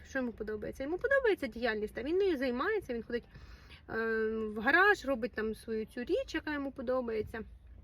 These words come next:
Ремонт в гаражі. А, і там він кайфує.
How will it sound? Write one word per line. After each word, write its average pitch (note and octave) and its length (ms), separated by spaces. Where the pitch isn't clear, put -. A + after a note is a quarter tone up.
Ремонт G#3+ 360
в - 40
гаражі. A#3 300
А, - 220
і C#4 80
там - 160
він C5+ 320
кайфує. F4+ 540